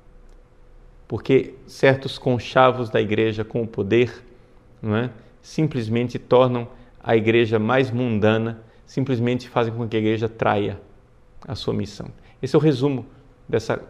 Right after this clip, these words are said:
é, desse discurso do Papa Bento dezesseis, e a gente vê claramente que é o coração dele. É ele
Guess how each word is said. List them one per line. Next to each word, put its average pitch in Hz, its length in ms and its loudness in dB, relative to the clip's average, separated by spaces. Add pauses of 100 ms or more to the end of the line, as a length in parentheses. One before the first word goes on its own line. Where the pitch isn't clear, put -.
(440)
é, 98 360 -4 (460)
desse 107 600 -4 (540)
discurso 123 760 -4 (340)
do 123 120 -4
Papa 123 280 2
Bento 113 200 0
dezesseis, 160 440 -2 (220)
e 135 60 0
a 127 40 6
gente 131 200 -4
vê 131 120 4
claramente 123 500 0
que - 80 -2
é 123 40 8
o 110 60 2
coração 113 440 0
dele. - 240 -10 (460)
É 113 160 0
ele 127 400 2